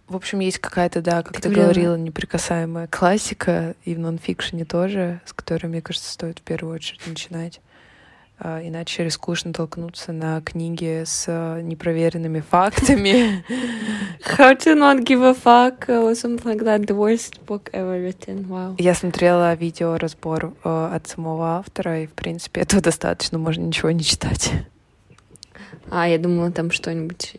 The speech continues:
Speaker 2: эм,
Speaker 1: Нет, он просто
Speaker 2: в
Speaker 1: повторил эти
Speaker 2: результате
Speaker 1: мысли,
Speaker 2: интересно
Speaker 1: и вот,
Speaker 2: познавать.
Speaker 1: опять же, как раз можно послушать полчаса видео и не тратить свою жизнь. И вот подход к чтению нонфикшена, он ещё реально другой, в отличие от фикшена. То есть ты можешь взять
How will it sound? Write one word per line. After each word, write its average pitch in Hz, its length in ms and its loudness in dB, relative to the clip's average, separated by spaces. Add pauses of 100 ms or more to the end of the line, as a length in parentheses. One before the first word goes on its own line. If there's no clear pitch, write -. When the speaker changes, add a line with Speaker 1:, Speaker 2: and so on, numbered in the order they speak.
(140)
Speaker 2:
эм, 170 560 -4 (460)
Speaker 1:
Нет, 165 180 -2
он 156 80 -10
просто 170 260 -4
Speaker 2:
в 175 60 -6
Speaker 1:
повторил 170 360 2
эти 180 80 -2
Speaker 2:
результате 170 200 -2
Speaker 1:
мысли, 180 300 -2
Speaker 2:
интересно 165 200 -2
Speaker 1:
и 170 80 2
вот, 165 120 4
Speaker 2:
познавать. 175 180 -6
Speaker 1:
опять 165 380 -2
же, 156 240 -6 (220)
как - 180 -10
раз 160 400 -4
можно 160 300 -4
послушать 165 480 -12
полчаса 156 500 -6
видео 170 640 -2
и 170 80 -6
не 160 80 -6
тратить 160 400 -6
свою 160 440 -8
жизнь. 175 440 -6 (340)
И 170 340 2
вот 165 200 -4
подход - 420 2
к - 80 -14
чтению 170 540 -2
нонфикшена, 170 720 -2
он 165 200 -4
ещё 165 500 0 (760)
реально 175 360 2
другой, 160 580 0
в - 60 -4
отличие 165 340 -4
от - 80 -6
фикшена. 160 400 -6
То 165 60 -10
есть 156 140 -8
ты 175 40 -6
можешь 165 260 -2
взять 165 400 2